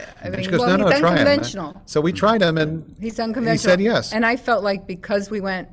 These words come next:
Speaker 2: in for an unconventional young guy,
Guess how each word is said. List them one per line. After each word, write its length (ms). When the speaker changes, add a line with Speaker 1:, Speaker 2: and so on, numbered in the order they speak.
Speaker 2:
in 240
for 220
an 100
unconventional 760
young 400
guy, 440